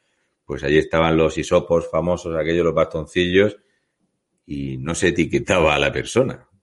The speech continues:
O sea, al final hubo un momento en que el que fuese a dar positivo no sabía quién iba a ser, ¿no? Y porque te metan un hisopo en la nariz no van a guardar una muestra genética tuya, porque básicamente tienes que entender que no necesitas hacer un mapeo tan grande para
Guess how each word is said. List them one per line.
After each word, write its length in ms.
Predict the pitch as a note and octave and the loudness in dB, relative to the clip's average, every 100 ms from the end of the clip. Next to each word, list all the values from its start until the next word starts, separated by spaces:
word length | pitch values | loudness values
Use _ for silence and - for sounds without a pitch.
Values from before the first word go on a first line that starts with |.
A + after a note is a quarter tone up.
| _ | _
O 80 | D2+ | -14
sea, 160 | D2+ C#2 | -4 -4
al 80 | |
final 300 | C2+ D2+ D#2+ | -2 -2 2
hubo 100 | F#2 | 4
un 80 | F#2+ | 4
momento 320 | F#2 G2 G#2 | 2 0 0
en 140 | B2 F2+ | -2 0
que 460 | E2 D#2 C#2 C2+ - | 2 4 2 -2 -4
el 120 | D#2 | -6
que 160 | D2+ C2+ | -4 -4
fuese 260 | E2+ F2 | -2 2
a 20 | |
dar 180 | F2+ F2+ | 4 4
positivo 460 | G2 F#2 F2 G#2 A#2+ | 2 -2 2 2 2
no 80 | C3 | 0
sabía 240 | G2 E2 | -2 -2
quién 140 | D2+ | -6
iba 140 | C#2+ B1+ | -10 -12
a 20 | |
ser, 280 | - F2 C2 | -8 -8 -10
¿no? 180 | D#2+ A2+ _ _ _ | -20 -20 _ _ _
Y 80 | D#2+ | -14
porque 260 | D2+ D2 | -14 -14
te 80 | D2 | -14
metan 240 | D2+ D#2 E2+ | -12 -8 -8
un 120 | E2+ | -8
hisopo 340 | D#2+ E2+ F2 | -12 -10 -8
en 80 | E2+ | -6
la 80 | E2+ | -4
nariz 320 | E2+ F2+ F#2 | -4 -4 -4
no 100 | G2+ | -4
van 160 | F#2 D#2 | -6 -4
a 40 | |
guardar 260 | D2 D2 D2 | -4 -4 -6
una 120 | C#2 | -8
muestra 400 | D2 - D2 C#2 | -18 -6 -4 -4
genética 760 | D2 D2 C#2 C#2+ C#2 C2 B1+ B1+ | -6 -10 -10 -8 -6 -4 -6 -2
tuya, 360 | F2+ E2 B1+ | 0 2 0
porque 340 | B1 B1+ - B1+ | -4 -14 -8 -2
básicamente 800 | D2 - D#2+ D#2 D#2+ - F2 - _ - _ _ | -2 0 0 0 -2 0 0 0 _ -20 _ _
tienes 240 | D#2+ D#2+ | 0 2
que 100 | - | 0
entender 480 | D#2 D#2+ D#2+ E2+ F2 - | 0 0 4 2 2 -4
que 280 | C2+ B1+ _ _ _ - | -4 -4 _ _ _ -6
no 120 | E2 | -2
necesitas 400 | D#2+ D#2+ E2 D2+ | -2 0 0 0
hacer 200 | D2+ E2 | 2 2
un 100 | D#2 | 2
mapeo 320 | D2 D#2 D#2 | 2 2 2
tan 160 | D2 D2 | 2 2
grande 320 | D#2+ D#2+ C#2 | 2 2 2
para 640 | C#2 C#2 C2+ C2 C2 - | 2 2 2 0 -4 -18